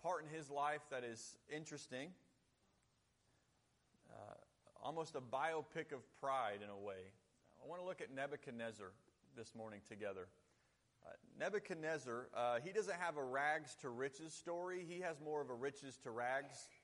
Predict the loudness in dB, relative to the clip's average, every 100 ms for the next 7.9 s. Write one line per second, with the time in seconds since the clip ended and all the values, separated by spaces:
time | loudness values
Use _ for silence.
0 | -4 -2 -4 -2 0 0 -2 -6 -18 -16
1 | -4 -4 2 2 2 4 6 6 2 2
2 | 2 2 2 0 -6 -10 -12 _ _ _
3 | _ -4 -2 -2 0 0 0 0 2 6
4 | 6 6 6 6 4 4 0 -4 -4 -6
5 | -4 0 0 2 0 0 0 2 2 0
6 | -2 -8 -10 -2 -2 -2 -6 -4 0 2
7 | 4 2 0 -8 -6 -4 -4 -6 -8